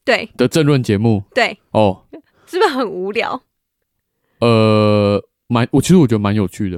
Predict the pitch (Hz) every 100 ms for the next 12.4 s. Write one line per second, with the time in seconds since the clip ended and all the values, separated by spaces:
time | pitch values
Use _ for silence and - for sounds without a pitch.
0 | - 330 285 494 571 571 571 - - 220
1 | 226 233 190 135 156 - - 156 127 _
2 | - 170 135 147 113 110 104 117 101 392
3 | 392 427 415 370 _ _ _ _ _ _
4 | _ _ _ - 415 254 220 302 285 175
5 | 196 320 - 185 - 208 - - 202 214
6 | 165 143 123 101 92 98 254 208 175 -
7 | - 285 311 302 233 202 214 269 208 175
8 | 220 - _ _ _ _ - 233 233 190
9 | 180 - 202 202 - 196 185 - 202 -
10 | - 214 185 247 277 330 269 220 - 190
11 | 202 202 226 - 226 202 208 240 233 -
12 | 226 226 202 -